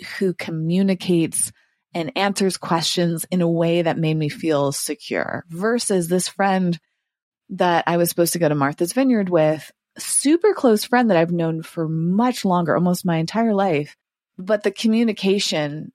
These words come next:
challenges were present. So I didn't have the security that I did for Vancouver Island.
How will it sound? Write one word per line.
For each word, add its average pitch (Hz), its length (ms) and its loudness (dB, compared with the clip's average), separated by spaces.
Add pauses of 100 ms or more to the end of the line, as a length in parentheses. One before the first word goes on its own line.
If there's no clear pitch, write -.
(240)
challenges 160 960 -2
were 170 140 0
present. - 640 -6
So - 240 -2
I 196 100 0
didn't 226 400 -2
have 220 400 -2
the 180 120 0
security 156 880 -4 (400)
that 180 160 0
I 160 100 2
did 151 220 -2
for 156 140 -6
Vancouver 139 540 -2
Island. - 480 -6